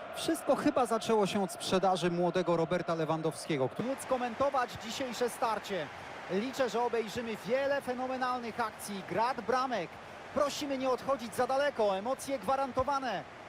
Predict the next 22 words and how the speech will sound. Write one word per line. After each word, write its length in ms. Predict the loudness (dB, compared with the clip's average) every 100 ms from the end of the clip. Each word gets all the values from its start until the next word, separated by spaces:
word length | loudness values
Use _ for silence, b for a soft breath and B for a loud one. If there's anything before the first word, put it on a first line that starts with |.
| -16 -12 -2
Tomasz 300 | 2 2 0
Smokowski, 800 | -2 2 2 0 -4 -4 -2 -4 -4
mam 180 | -4 -4
przyjemność 680 | -6 -2 0 0 -2 -4 0
komentować 560 | 0 0 0 2 2 0
dziś 160 | -8 -2
ten 220 | 0 0
mecz 360 | 2 0 0 -12 -16 -16
w 60 | -2
towarzystwie 720 | 2 2 0 -2 -8 2 4
Jacka 360 | 4 2 0 2
Laskowskiego. 760 | 2 0 -4 0 0 2 0 0 -12 -16 -8
Dziś 280 | -6 -4 0
oglądamy 540 | 2 2 2 2 0
spotkanie 560 | -4 -6 0 0 0 -4
w 80 | 0
najbliższej 760 | 0 0 -6 -6 -6 0 0
sercu 520 | 2 4 4 2 -4
Lidze 320 | -2 0 2 2
Świata, 520 | 2 2 4 2 2
bo 320 | 2 2 2
naszej, 500 | -2 -2 0 0 0